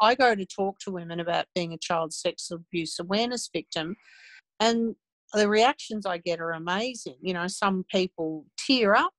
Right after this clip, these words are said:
some people look away, some people just pull down the blind and don't want to acknowledge it. Or talk, and these are all people that are suffering silently. They've been sexually abused and it hasn't been dealt with,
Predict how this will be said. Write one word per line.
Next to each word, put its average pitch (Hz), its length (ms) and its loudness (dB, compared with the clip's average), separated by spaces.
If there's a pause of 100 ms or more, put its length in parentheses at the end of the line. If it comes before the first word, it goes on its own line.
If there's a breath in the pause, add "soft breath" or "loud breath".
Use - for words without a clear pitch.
some 190 260 -6
people 165 300 -8
look 170 160 -10
away, 240 560 4
some 190 200 -4
people 165 280 -4
just 165 300 -8
pull 202 120 -4
down 175 220 -2
the 165 60 -8
blind 208 560 0
and 175 100 -6
don't 156 220 -2
want 170 140 -4
to 160 80 -2
acknowledge 185 500 -2
it. 311 140 0 (320 soft breath)
Or 180 120 0
talk, 208 240 2
and 226 120 2
these 254 220 2
are 202 180 2
all 311 280 4
people 214 560 -4
that 202 100 -2
are 202 60 -6
suffering 185 500 -4
silently. 180 760 -2 (560)
They've 190 240 0
been 226 220 4
sexually 208 560 0
abused 175 520 -2
and 175 160 -4
it 190 40 -4
hasn't 175 340 -2
been 165 180 -6
dealt 214 340 4
with, 147 180 -8